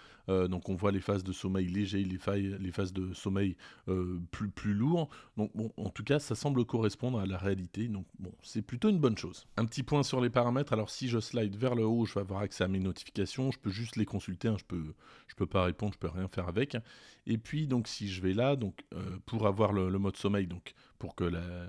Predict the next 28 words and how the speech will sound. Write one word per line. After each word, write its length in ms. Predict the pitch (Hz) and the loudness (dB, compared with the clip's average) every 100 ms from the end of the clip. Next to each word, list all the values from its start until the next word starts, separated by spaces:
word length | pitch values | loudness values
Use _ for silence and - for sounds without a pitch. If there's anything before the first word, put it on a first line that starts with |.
| 95 | -8
mon 240 | 98 90 | -6 -2
écran 280 | 92 92 - | -2 -2 -2
soit 220 | 101 - | -2 -2
éteint, 220 | 92 107 98 - - - | 0 0 -4 -8 -20 -12
je 80 | 87 | -4
vais 100 | 101 | -4
cliquer 300 | - - 95 | -4 -2 4
là. 320 | 110 143 156 | 4 4 2
Euh, 220 | 117 113 - | 2 2 2
et 60 | |
ici, 360 | 135 139 - 214 | 0 0 -2 -2
ça 260 | - 147 135 | 2 2 2
permet 360 | - 117 156 | 2 0 0
de 120 | 143 | 2
modifier 760 | 117 139 139 127 113 - 180 175 | 2 2 0 -4 -6 -2 0 2
le, 540 | 113 107 107 101 98 101 | 4 6 6 4 2 0
la, 240 | 98 95 | -2 -2
la, 140 | 95 90 - - - | -6 -10 -14 -16 -12
le, 320 | 107 104 - - - - - | -10 -10 -12 -16 -16 -18 -16
en 80 | - | -16
tout 120 | - | 0
cas 100 | - | 4
le 120 | 104 | 6
mode 420 | 92 117 160 127 98 - - - | 6 4 4 2 -2 -8 -14 -8
de, 320 | 87 87 85 | -2 0 0
des, 180 | 87 92 | -2 -2
des 220 | 95 98 | 0 -2
applications. 680 | 95 101 - 95 - 170 | -2 -2 -2 -2 -2 -4